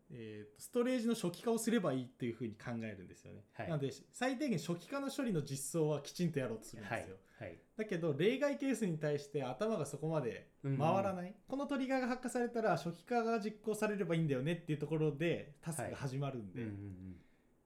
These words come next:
Speaker 2: ん。
Speaker 1: まあ、こういうことは往々にしてあるんじゃないかなっていう気がしますね。
Speaker 2: 例外処理は、
Speaker 1: うん。
Speaker 2: なんて言うんでしょう。正常処理もよ-、よりも考慮しなきゃいけないことがたくさん
Speaker 1: たくさんありますね。
Speaker 2: あるから、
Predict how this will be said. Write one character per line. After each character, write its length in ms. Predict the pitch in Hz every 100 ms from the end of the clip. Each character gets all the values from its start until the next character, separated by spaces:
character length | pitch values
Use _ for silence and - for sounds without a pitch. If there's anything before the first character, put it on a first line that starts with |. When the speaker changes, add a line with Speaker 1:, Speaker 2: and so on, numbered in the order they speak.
| _ _ - 151
Speaker 2:
ん。 20 |
Speaker 1:
ま 60 |
あ、 20 | 147
こ 120 | 175
う 40 |
い 20 |
う 20 | 180
こ 80 |
と 100 | 180
は 60 | 147
往 40 |
々 140 | 135 143
に 40 |
し 80 | 139
て 80 | 135
あ 60 |
る 60 | 127
ん 20 |
じ 80 | 104
ゃ 40 |
な 60 | 92
い 20 |
か 100 | -
な 60 | 98
っ 20 | 98 _
て 80 | 95
い 40 |
う 20 |
気 100 | 92
が 100 | -
し 120 | - 92
ま 40 |
す 40 |
ね。 100 | - - _ _ _ - 107
Speaker 2:
例 280 | 110 180
外 180 | 202 202
処 160 | 202 190
理 140 | 131
は、 460 | 90 85 85 85 -
Speaker 1:
う 60 | 123
ん。 120 | 107 - _ _ 107 104 _ _ -
Speaker 2:
な 120 | 104
ん 60 | 101
て 80 | 101
言 60 |
う 40 | 98
ん 20 |
で 20 |
し 80 | -
ょ 40 |
う。 20 | - _ _ _ _
正 240 | - 180
常 160 | 180 180
処 140 | 180
理 100 | 123
も 120 | 90 92
よ-、 120 | 98 95 -
よ 120 | 107
り 100 | 92
も 80 | 90 - -
考 180 | 233
慮 120 | 165 117
し 100 | 113
な 60 | 98
き 120 | 95
ゃ 20 |
い 40 | 87
け 80 |
な 80 | 90
い 80 | 92
こ 120 | -
と 80 | -
が 80 | 90
た 120 | -
く 100 | -
さ 120 | - 165
ん 40 | 165 160 - -
Speaker 1:
た 120 | 127
く 80 | -
さ 140 | 143
ん 20 |
あ 60 | 131
り 80 | 123
ま 120 | 123
す 100 | -
ね。 40 | 87
Speaker 2:
あ 80 | 131
る 580 | 123 117 107 104 104 104
か 80 | 107
ら、 400 | 95 90 90